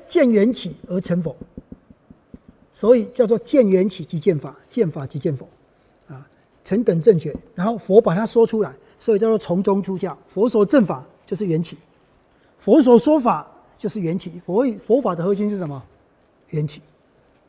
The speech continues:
啊，其实是这样。好，那么诚等正觉未能言说，那么开示显发，就是为，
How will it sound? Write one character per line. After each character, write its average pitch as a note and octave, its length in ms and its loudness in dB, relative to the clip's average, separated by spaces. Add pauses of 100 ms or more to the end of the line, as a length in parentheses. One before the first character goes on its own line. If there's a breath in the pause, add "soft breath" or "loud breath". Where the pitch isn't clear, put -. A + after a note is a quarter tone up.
(400)
啊， C3 260 -20
其 A3+ 120 -8
实 F#3+ 40 -4
是 F#3+ 100 -6
这 F3 120 -4
样。 D#3+ 120 -2 (160)
好， - 220 -20 (380 soft breath)
那 G#3 100 -6
么 G3+ 120 -4
诚 A#3 240 0
等 G#3+ 180 6
正 A#3+ 180 4
觉 D#3 300 -2
未 C4 380 6
能 D3 360 -4
言 D3 220 -4
说， F3 200 -6 (800)
那 F#3 120 -4
么 E3+ 420 -2 (220)
开 C#4 340 4
示 A#3+ 280 -4
显 C#3+ 240 -8
发， D3 200 -8 (760)
就 G3+ 120 -4
是 D#3 600 -6
为， B3+ 220 6